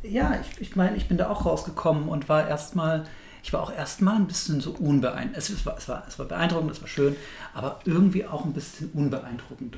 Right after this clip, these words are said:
und, und ja, okay. Aber, aber ja, okay.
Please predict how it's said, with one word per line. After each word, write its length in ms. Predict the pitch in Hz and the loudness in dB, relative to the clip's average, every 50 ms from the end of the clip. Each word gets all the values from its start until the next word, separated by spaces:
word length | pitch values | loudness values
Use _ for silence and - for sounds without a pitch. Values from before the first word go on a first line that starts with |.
| - 139 | -10 -10
und, 200 | 127 117 117 - - - - - - - - - - - - - - - - - - 135 | -10 -10 -10 -12 -16 -20 -20 -20 -20 -20 -20 -20 -20 -20 -20 -20 -20 -20 -20 -16 -10 -6
und 220 | 123 120 117 113 - - - | -4 -4 -4 -4 -6 -6 -2
ja, 120 | 247 240 170 - - - - | 0 0 0 0 -2 -8 -14
okay. 380 | - - - 160 143 120 123 - - - - _ - - - - - | -16 -12 -8 -6 -6 -4 -6 -8 -12 -18 -20 _ -20 -20 -20 -16 -10
Aber, 460 | - 127 117 135 127 123 123 120 120 - - - - _ - - - - - | -8 -6 -4 -4 -4 -4 -4 -6 -10 -14 -20 -20 -20 _ -20 -20 -20 -20 -18
aber 300 | - 127 143 135 131 123 - - - - - - - - - - - | -12 -6 -4 -4 -4 -4 -6 -12 -20 -20 -20 -20 -20 -20 -20 -10 -4
ja, 320 | 147 131 123 117 117 104 - - - - - - - | -2 0 0 0 -2 -4 -8 -14 -18 -14 -10 -8 -8
okay. 400 | - - - - 147 127 117 | -8 -8 -6 -4 -4 -4 -4